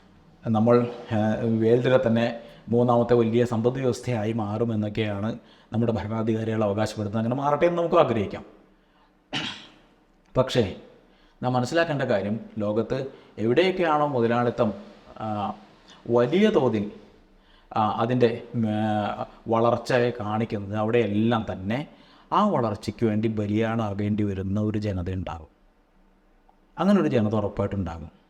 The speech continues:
ഇപ്പോൾ നമ്മുടെ നാട്ടിൽ നിന്ന് ഞാൻ നേരത്തെ പറഞ്ഞു, ആ, ഏറ്റവും കൂടുതൽ ആളുകൾ അമേരിക്കയിലേക്കൊക്കെയാണ് പൗരത്വം നേടി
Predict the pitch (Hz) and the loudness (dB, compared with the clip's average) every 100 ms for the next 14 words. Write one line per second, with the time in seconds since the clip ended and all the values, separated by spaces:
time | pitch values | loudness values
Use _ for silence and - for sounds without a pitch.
0 | _ _ _ _ _ _ - 165 170 160 | _ _ _ _ _ _ -2 4 4 4
1 | 165 151 127 123 131 131 131 123 123 117 | 0 0 0 -2 -4 -4 -4 -2 0 -2
2 | - 113 104 110 127 117 110 120 120 131 | -2 -2 -2 -2 -4 -4 -4 -2 -2 0
3 | 120 113 117 107 104 101 110 - - - | -2 -2 -2 -2 -4 -4 -6 -8 -14 -4
4 | 120 120 113 120 110 107 104 101 101 113 | 0 0 2 2 2 -2 -4 -2 -2 -2
5 | 107 107 104 117 107 | -2 -2 -2 -4 -4